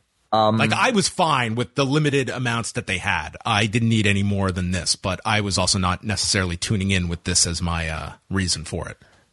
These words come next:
Speaker 1: Yeah, was I
Speaker 2: Look,
Speaker 1: satisfied?
Speaker 2: look at these
Speaker 1: I
Speaker 2: up-to-date
Speaker 1: mean
Speaker 2: photos that they had. I mean, they must have just shot these, what, over the weekend in Stamford? I mean,
Speaker 1: Mm,
Speaker 2: look at,
Speaker 1: sure.
Speaker 2: look at these, these young, uh, these young upstart talents.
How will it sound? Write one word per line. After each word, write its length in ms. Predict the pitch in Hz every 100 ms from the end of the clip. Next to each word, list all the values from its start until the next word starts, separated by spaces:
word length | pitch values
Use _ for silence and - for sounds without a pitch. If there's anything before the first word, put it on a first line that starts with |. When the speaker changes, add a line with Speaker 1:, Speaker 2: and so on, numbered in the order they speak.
| -
Speaker 1:
Yeah, 300 | 190 160 104
was 240 | 107 127
I 60 | 143
Speaker 2:
Look, 80 |
Speaker 1:
satisfied? 540 | - - 104 127 262 139
Speaker 2:
look 160 | -
at 60 | 277
these 160 | 185 170
Speaker 1:
I 60 |
Speaker 2:
up-to-date 360 | 156 - 139 117
Speaker 1:
mean 60 |
Speaker 2:
photos 440 | 98 123 117 107 -
that 180 | 120 -
they 120 | 107
had. 280 | 110 95 104
I 60 |
mean, 220 | 139 139
they 100 | 165
must 240 | 190 175 -
have 80 | 135
just 140 | 135
shot 220 | 156 135
these, 160 | 127 117
what, 180 | 113 98
over 180 | 120
the 80 | 123
weekend 360 | 120 139 143 139
in 120 | 131
Stamford? 540 | - 135 156 180 190 -
I 80 | 127
mean, 180 | 92
Speaker 1:
Mm, 40 | 139
Speaker 2:
look 140 | 170
at, 60 | 117
Speaker 1:
sure. 260 | - 87 82
Speaker 2:
look 160 | 254
at 80 | 175
these, 380 | 143 127 120 135
these 240 | 143 123
young, 440 | 117 123 127 113 98 - - -
uh, 400 | 117 101 95 87 - _ _ _
these 160 | 120 117
young 200 | 131 120
upstart 460 | - - - 117
talents. 500 | - 98 90 85 -